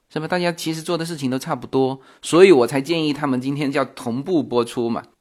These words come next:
啊，但事实上他们播出的这个时间是星期五晚上晚高峰的那个时间，是，呃，是这个电台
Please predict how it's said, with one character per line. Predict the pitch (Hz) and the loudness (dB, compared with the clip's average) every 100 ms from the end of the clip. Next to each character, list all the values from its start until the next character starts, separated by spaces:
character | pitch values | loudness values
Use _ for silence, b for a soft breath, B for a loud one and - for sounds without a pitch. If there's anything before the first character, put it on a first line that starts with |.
| _ | _
啊， | - | -2
但 | 123 165 | 2 2
事 | 226 | 2
实 | 175 151 | 0 2
上 | 175 147 120 - | 4 4 4 -2
他 | - 175 | 0 2
们 | 160 139 | 4 2
播 | 139 160 | 2 0
出 | 165 180 | 2 0
的 | 165 | 0
这 | 139 | 0
个 | 135 | -2
时 | 135 107 | -2 -4
间 | 117 135 139 | 0 2 2
是 | 139 - 143 120 104 87 | 0 -6 0 0 0 -4
星 | - 202 202 | -2 0 0
期 | 220 214 | 2 0
五 | 135 127 | 0 4
晚 | 120 90 92 | 4 2 0
上 | 180 170 104 - _ b b b b | 2 2 0 -6 _ b b b b
晚 | 135 107 110 | 2 4 8
高 | 170 202 | 8 8
峰 | 208 226 | 6 6
的 | 233 | 6
那 | 139 | 4
个 | 110 | 2
时 | - 90 | -2 -10
间， | 104 107 | -8 -6
是， | 113 120 B B B B | -2 -4 B B B B
呃， | - - | -20 -12
是 | - 190 | -8 -6
这 | 185 233 | 0 0
个 | 156 - 147 127 | 0 4 4 4
电 | - 180 131 | 2 2 2
台 | 120 110 90 98 | 0 -8 -6 -8